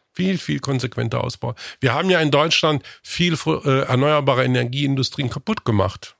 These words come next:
indem wir die Photovoltaik nicht ver-, nicht vernünftig gefördert haben, Windenergie nicht vernünftig gefördert haben.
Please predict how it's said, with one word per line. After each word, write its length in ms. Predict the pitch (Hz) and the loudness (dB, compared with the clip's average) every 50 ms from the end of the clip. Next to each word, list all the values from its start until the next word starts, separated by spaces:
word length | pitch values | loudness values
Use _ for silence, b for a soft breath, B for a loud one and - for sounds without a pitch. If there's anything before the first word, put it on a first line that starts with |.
| _ - | _ -2
indem 440 | 156 147 135 131 139 139 135 135 127 | 0 0 2 2 2 0 0 2 2
wir 180 | 135 127 117 B B B B B B B B - | 2 2 2 B B B B B B B B -10
die 60 | - 123 | -8 -6
Photovoltaik 720 | - 147 139 139 131 135 131 120 - 147 147 151 147 - | -4 -2 0 0 2 2 0 2 2 2 2 2 0 0
nicht 140 | 135 131 - | -2 -2 -2
ver-, 120 | - 131 127 | 0 0 0
nicht 220 | 123 117 - - | 0 0 -2 -6
vernünftig 640 | - - - 127 123 135 143 131 - - 127 - - | -10 -4 -2 0 2 2 0 -2 -4 -8 -10 -10 -6
gefördert 420 | 120 107 - - 123 117 117 113 - | -8 -8 -2 -2 0 0 0 0 0
haben, 280 | 117 113 113 113 101 | -2 0 0 2 2
Windenergie 540 | 127 147 160 143 151 135 120 120 110 113 127 | 2 2 2 0 2 2 2 2 0 0 0
nicht 160 | 131 117 - | 0 -2 -2
vernünftig 400 | - 123 123 117 - - 110 107 | -2 -2 -2 -2 -4 -6 -12 -10
gefördert 440 | - 107 - - 117 110 107 107 113 | -10 -10 -6 -2 -2 0 0 0 0
haben. 140 | 113 113 | 0 -2